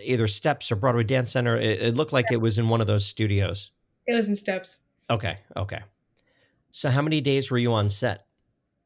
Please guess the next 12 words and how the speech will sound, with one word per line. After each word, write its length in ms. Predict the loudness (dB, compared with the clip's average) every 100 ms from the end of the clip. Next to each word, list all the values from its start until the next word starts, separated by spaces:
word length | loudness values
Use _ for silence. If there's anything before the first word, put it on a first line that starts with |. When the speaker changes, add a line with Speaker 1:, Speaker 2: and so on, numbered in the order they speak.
| -20 -20 _ _ _ _ _ _ _ -6
Speaker 2:
I 1000 | 0 2 4 2 0 2 2 2 2 2 2
was 160 | 0 -2
on 280 | -2 -2 -2
set 580 | -2 0 0 -2 -12 -14
for 480 | 2 4 6 4 0
maybe 340 | 0 -2 -4
three 200 | -2 2
days, 340 | 2 2 -2 -6 -8 0
but 220 | 0 2
they 300 | 2 2 0
had 420 | -4 -6 -8 -6
me 400 | -2 0 -2 -4